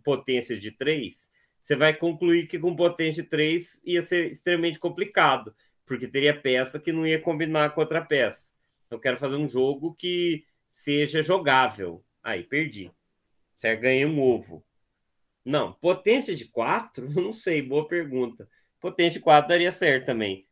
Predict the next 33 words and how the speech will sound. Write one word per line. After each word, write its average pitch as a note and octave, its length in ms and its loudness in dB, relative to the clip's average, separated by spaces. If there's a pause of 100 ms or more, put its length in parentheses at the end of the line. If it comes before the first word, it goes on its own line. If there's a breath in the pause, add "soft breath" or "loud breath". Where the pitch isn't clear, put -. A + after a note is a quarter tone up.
mas A#2 140 -2
potência C3 360 -2
de - 40 -16
quatro C3+ 260 2
não D#3+ 120 -2
deixa D#3 300 -2
de C3+ 120 -12
ser C#3+ 160 2
potência C3+ 480 -6
de C3+ 60 -10
dois. F2 360 -6 (520)
É, A#2 440 2
a-, C3 300 -6
você - 180 -2
pode D#3 300 0
fazer D#3 180 -2
um D#3+ 100 0
jogo D3 280 2
desse C3+ 380 0
com D3+ 320 -2
a C3+ 100 -4
sequência B2+ 480 -6
Fibonacci. A2 680 -8 (500)
É A2+ 60 -4
o A2 60 0
jogo A2+ 240 -2
dois A2 220 2
mil B2+ 160 -2
e - 20 -10
quarenta A#2+ 400 4
e A2+ 40 4
oito A2+ 220 4
Fibonacci, G#2 800 -4